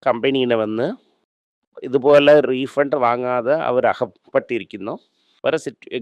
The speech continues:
ഗതി എന്താണ്, കോർട്ടിൽ എന്ത് പറഞ്ഞിരിക്കുന്നു എന്നാൽ, ചെല്ലാനെ ഇവർ ചെ-, കറക്റ്റായിട്ട് ഫില്ല് ചെയ്തില്ല, ഇത് കാരണം ഞങ്ങൾ കാശ് അയച്ചില്ല എന്ന് പറയുന്നു. അപ്പോൾ ജഡ്ജ് ചോദിക്കുകയാണ്, "ഈ ചെല്ലാനെ നീ കറക്റ്റായിട്ട് ഫില്ല് ചെയ്ത് അയച്ചില്ല എന്ന് നിനക്ക്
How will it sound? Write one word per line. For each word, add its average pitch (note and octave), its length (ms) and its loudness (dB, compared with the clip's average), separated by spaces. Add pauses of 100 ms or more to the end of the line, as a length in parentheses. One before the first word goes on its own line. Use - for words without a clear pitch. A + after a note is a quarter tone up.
ഗതി B2+ 300 0
എന്താണ്, A2+ 440 0 (380)
കോർട്ടിൽ C#3 460 2
എന്ത് B2 260 -2
പറഞ്ഞിരിക്കുന്നു B2 680 -2
എന്നാൽ, A2+ 240 -6 (540)
ചെല്ലാനെ C#3 520 2
ഇവർ B2 140 4 (160)
ചെ-, - 160 -14 (220)
കറക്റ്റായിട്ട് A#2+ 520 -2
ഫില്ല് A#2+ 300 2
ചെയ്തില്ല, G2 300 -4 (960)
ഇത് C3+ 100 -4 (100)
കാരണം B2+ 340 2
ഞങ്ങൾ A#2+ 180 -6 (120)
കാശ് A#2+ 300 0
അയച്ചില്ല A#2+ 320 -6 (100)
എന്ന് A2 180 -6
പറയുന്നു. F#2+ 360 -6 (440)
അപ്പോൾ B2 160 0 (100)
ജഡ്ജ് A#2 340 0
ചോദിക്കുകയാണ്, B2 640 -2 (320)
"ഈ - 20 -8 (100)
ചെല്ലാനെ A#2+ 440 0 (100)
നീ C3 80 0 (240)
കറക്റ്റായിട്ട് A#2+ 480 0
ഫില്ല് A#2+ 300 0
ചെയ്ത് B2+ 240 2 (140)
അയച്ചില്ല A#2+ 420 -2 (120)
എന്ന് A#2+ 200 -4
നിനക്ക് A2+ 320 -2